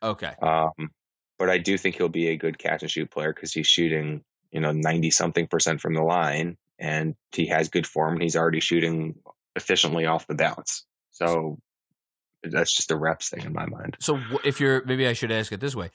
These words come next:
Speaker 1: If you're selling Killian Hayes, what are you selling him on to, to someone who might be interested in him?
Speaker 2: Um, yeah, he's, he's an elite passer. He's,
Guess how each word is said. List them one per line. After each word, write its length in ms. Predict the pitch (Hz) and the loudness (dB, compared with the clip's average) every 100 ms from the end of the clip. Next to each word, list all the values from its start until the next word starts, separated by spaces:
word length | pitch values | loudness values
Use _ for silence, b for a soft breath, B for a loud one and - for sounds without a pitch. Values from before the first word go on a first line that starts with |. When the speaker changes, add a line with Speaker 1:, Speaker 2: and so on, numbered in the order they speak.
| _ | _
Speaker 1:
If 140 | 117 120 | -8 -4
you're 80 | 113 | 0
selling 500 | - 170 190 139 110 | 2 4 4 0 -2
Killian 400 | 120 104 95 92 | -2 0 -2 -2
Hayes, 260 | 92 90 | -2 -2
what 140 | 98 117 | -2 -2
are 40 | |
you 80 | 110 | 0
selling 360 | - 107 101 | 2 2 2
him 360 | 92 87 82 80 | -2 -4 -6 -8
on 320 | 87 87 82 87 | -4 -4 -4 -6
to, 360 | 101 87 85 - | -6 -6 -6 -6
to 100 | 92 | -4
someone 340 | - 90 90 | 0 0 0
who 80 | 90 | 0
might 180 | 87 87 | 0 0
be 120 | 87 | -2
interested 340 | 85 82 - 80 | -6 -8 -10 -10
in 80 | |
him? 160 | 90 110 _ _ _ _ _ _ _ _ _ _ _ _ 85 | -10 -14 _ _ _ _ _ _ _ _ _ _ _ _ 0
Speaker 2:
Um, 720 | 87 87 85 85 82 85 85 b b _ _ _ _ _ _ _ _ _ - | 2 4 4 4 2 -2 -8 b b _ _ _ _ _ _ _ _ _ 0
yeah, 320 | 92 87 78 | 4 4 2
he's, 280 | 92 98 - | 2 0 0
he's 220 | 101 95 | -2 0
an 80 | 95 | 0
elite 300 | 85 85 - | 0 -2 -2
passer. 500 | 78 78 90 95 - _ _ | -2 0 0 0 -2 _ _
He's, 640 | - 85 85 80 - - | -2 0 2 0 -2 -4